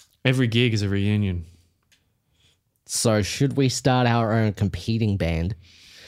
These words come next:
Speaker 2: That's maybe less musically gifted,
Speaker 1: Mm.
Speaker 2: maybe a bit more cruder,
Speaker 1: Mm.
Speaker 2: maybe a bit more lowbrow.
Speaker 1: Mm.
Speaker 2: Maybe we will get, like, you know, cancelled a couple times.
Speaker 1: You're the crude lowbrow guy.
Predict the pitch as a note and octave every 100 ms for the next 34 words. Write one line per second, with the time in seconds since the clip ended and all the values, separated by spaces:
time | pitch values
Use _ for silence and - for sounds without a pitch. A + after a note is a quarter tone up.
0 | - C3+ C#3 D3 D3 F3 A3 A#3 G3 C3
1 | - C#3+ C#3 C#3 D3 - B2 C3 B2 D3
2 | - C3+ - A2+ - G#2 F#2+ G#2+ A2+ A2+
3 | G#2+ G2+ G#2+ C3 C#3+ B2+ D3 D3+ D#3+ -
4 | D3 A#2+ A#2+ E3 A#2 A2 A2+ G#2 B2+ C#3+
5 | D3+ D3+ D#3 C#3+ C#3 A#2 A#2 G#2+ B2 B2
6 | A#2 A2 A2+ D3 - - C3+ D3 E3 D#3
7 | D#3+ B2+ D3 C#3 C3 C3+ B2+ - _ _
8 | _ _ _ _ _ _ _ _ D#3+ D#3+
9 | C#3+ C3 B2+ D3+ D3+ C3+ B2 A#2+ A2+ A2
10 | F#2+ G2+ F#2 G#2 B2+ D#3+ F#3+ G3 F3+ -
11 | C#3 C#3+ C3+ B2+ B2 B2 A#2+ A2+ A2 G#2
12 | G#2 G2+ G2+ C3+